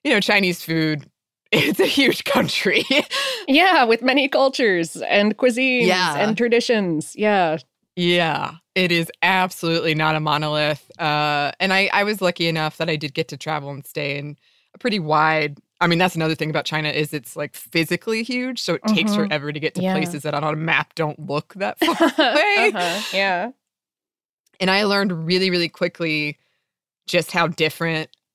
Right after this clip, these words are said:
Speaker 1: food was from place to place, but also extremely different from Chinese food in the United States, um, which made sense.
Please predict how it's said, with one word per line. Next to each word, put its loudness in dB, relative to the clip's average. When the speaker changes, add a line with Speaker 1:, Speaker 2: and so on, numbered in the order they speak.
Speaker 1:
food 0
was 2
from -6
place -4
to -12
place, -6
but 2
also 2
extremely -2
different 0
from 2
Chinese 0
food -2
in -2
the -2
United -4
States, -4
um, -6
which -4
made 2
sense. -4